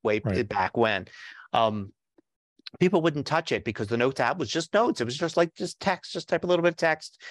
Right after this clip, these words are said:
Speaker 1: You're done. That's it. There's not, no, nothing fancy. And they kept adding features to it. And the funny thing is, is the more features they add, the more people complain about the features they don't have <laughs> yet. And it, but it's just because of audience, right? When it was a
Speaker 2: Right.
Speaker 1: simple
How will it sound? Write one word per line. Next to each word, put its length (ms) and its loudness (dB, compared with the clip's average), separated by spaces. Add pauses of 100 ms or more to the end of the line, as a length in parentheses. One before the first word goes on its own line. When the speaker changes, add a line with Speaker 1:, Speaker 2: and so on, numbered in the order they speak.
(120)
Speaker 1:
You're 100 6
done. 380 4 (260)
That's 220 2
it. 280 4 (300)
There's 140 -2
not, 180 2
no, 100 2 (200)
nothing 240 0
fancy. 480 0 (320)
And 260 0
they 100 4
kept 280 -2
adding 320 0
features 400 -2
to 160 6
it. 160 2
And 160 2
the 40 4
funny 240 2
thing 140 0
is, 100 -2
is 60 -6
the 80 -2
more 160 0
features 380 -2
they 180 2
add, 380 0 (200)
the 80 -2
more 160 2
people 280 2
complain 760 0 (280)
about 180 0
the 80 -10
features 320 -4
they 140 4
don't 160 0
have 220 0
<laughs> 120 -6
yet. 460 -6 (580)
And 140 2
it, 100 -2
but 140 2
it's 100 -6
just 160 0
because 280 0
of 80 -2
audience, 580 0
right? 200 2
When 140 -2
it 40 -2
was 120 -6
a 40 -4
Speaker 2:
Right. 40 -8
Speaker 1:
simple 480 0